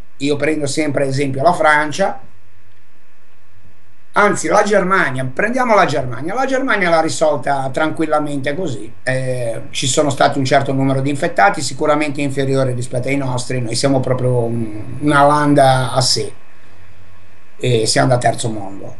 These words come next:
ecco, tanto per dire. E loro hanno, hanno deciso che d'ora in poi, eh, le aziende che operano in, in Germania e che vendono farmaci in Germania,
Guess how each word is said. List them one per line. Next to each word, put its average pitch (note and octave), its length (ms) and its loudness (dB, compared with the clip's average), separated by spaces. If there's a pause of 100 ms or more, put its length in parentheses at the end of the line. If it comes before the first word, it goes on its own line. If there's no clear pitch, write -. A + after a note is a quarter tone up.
ecco, - 260 -8 (200)
tanto A2+ 240 -4
per - 180 -6
dire. - 340 -8 (840)
E C3+ 580 4
loro G3+ 260 6
hanno, D#3+ 280 4
hanno F3+ 220 2
deciso G#3+ 460 -2
che D#3+ 100 0
d'ora F#3 280 2
in G3 100 -2
poi, A3+ 500 4
eh, C#3+ 460 -2
le E3 180 0
aziende E3 420 0
che E3 140 0
operano C3+ 720 2
in, A#2 640 -6
in B2 100 -4
Germania B2 640 -4 (500)
e B2+ 120 -2
che B2 140 0
vendono A#2 440 0
farmaci G#2+ 480 -2
in B2 80 -2
Germania, D#3+ 680 0